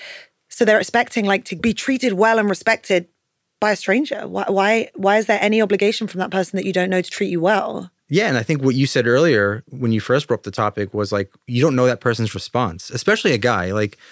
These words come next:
Speaker 2: if a woman is being so kind to say, like, "Hey, you're not my person," you don't know that guy. What if he's a complete dick and is like, "Well, fuck you," and, like, gets
Speaker 1: Exactly.
Speaker 2: aggressive? You don't want that.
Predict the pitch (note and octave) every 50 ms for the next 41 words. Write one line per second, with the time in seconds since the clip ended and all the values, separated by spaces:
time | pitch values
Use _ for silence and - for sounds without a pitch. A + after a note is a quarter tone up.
0 | - - - - - _ _ _ _ _ - C3 - C3+ A#2+ A#2+ C3+ C#3+ C#3 C3
1 | A#2+ A#2 G#2 A2+ G#2+ A2 A#2+ A#2 G#2+ - - A2+ - - B2 A#2 A#2+ A#2+ A2 A2+
2 | - - G2+ G2 - C3+ B2+ A#2 A2+ G2+ G#2 F#2+ - B2+ C3 B2+ - G#2 G2 G2
3 | G2+ G2+ _ _ _ _ _ _ _ _ _ _ _ _ - A2 A2 A#2 B2 A#2
4 | B2+ D#3 C#3+ G2 - - F2 F#2 G2 G#2+ A#2 - - A#2+ A2 G#2 - - _ _
5 | _ A#2 A2 - A2 G2 - - - - C3 B2+ B2 G2+ - - B2 B2 - G#2+
6 | G2 F#2 - G2+ G2 - G#2+ G2+ F#2+ F#2 F2+ _ - - - C3 B2 - - B2+
7 | C3 C#3+ C#3+ A#2+ G#2 G2 F#2+ F#2 - - A#2+ - - G#2+ - C3+ E3 F#3 - A#2
8 | A2 A2+ A#2 A2+ - A2+ A#2 D#3+ D3+ G2 F#2 F2+ F#2 F#2 G#2+ G#2 A2+ C3 C3+ -